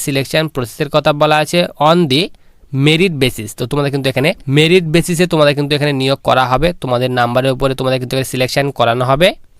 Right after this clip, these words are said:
এরপর বলা আছে এজ লিমিট, বয়সের কথা বলা আছে, মিনিমাম যে বয়স সেটি বলা আছে আঠারো বছর এবং ম্যাক্সিমাম বয়স বলা হয়েছে সাঁইত্রিশ বছর বয়সের মধ্যে বয়স হলে আবেদন করতে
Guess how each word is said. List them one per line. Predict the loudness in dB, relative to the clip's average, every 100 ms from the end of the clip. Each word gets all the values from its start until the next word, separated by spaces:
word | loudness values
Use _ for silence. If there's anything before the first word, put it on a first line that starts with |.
| 0
এরপর | 4 4 4
বলা | 2
আছে | 2 2 4
এজ | 4 4
লিমিট, | 2 0 0
বয়সের | 2 2 2 2
কথা | 2 2 2
বলা | 2 2
আছে, | 0 2
মিনিমাম | 4 4 2 2
যে | 2
বয়স | 4 2 2
সেটি | 0 2
বলা | 2
আছে | 2 0 0
আঠারো | 0 0 0
বছর | 0 0 2
এবং | 2 0 -8 _ _ -14 -4
ম্যাক্সিমাম | -2 -2 0 2 4
বয়স | 4 2 2
বলা | 2 2
হয়েছে | 2 2 0 -2 _ _ _ -4
সাঁইত্রিশ | -2 -2 0 2
বছর | 2 2 2
বয়সের | 2 2 0
মধ্যে | 0 0
বয়স | 0 0
হলে | 0 0
আবেদন | 0 -2 -4 -2
করতে | -4 -2